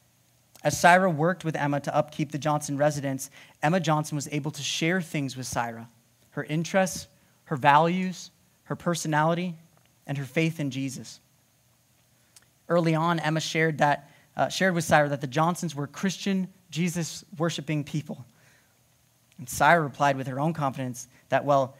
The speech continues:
she was a Shiva worshiper and would not be bothered with hearing about this Jesus. Yet regardless,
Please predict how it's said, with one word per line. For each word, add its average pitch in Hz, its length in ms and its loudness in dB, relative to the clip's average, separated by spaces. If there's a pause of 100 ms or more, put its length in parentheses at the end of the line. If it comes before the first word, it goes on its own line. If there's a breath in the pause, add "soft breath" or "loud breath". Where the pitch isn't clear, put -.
(160 soft breath)
she - 160 -6
was 160 160 -2
a 135 80 -2
Shiva 202 420 -2
worshiper 127 600 -6 (180)
and 131 140 -6
would 151 160 0
not 151 240 0
be 143 180 -2
bothered 135 560 2
with 123 140 -8
hearing 143 280 -4
about 131 280 -6
this 123 180 -10
Jesus. 120 560 -8 (720 soft breath)
Yet 139 200 -4
regardless, 147 720 2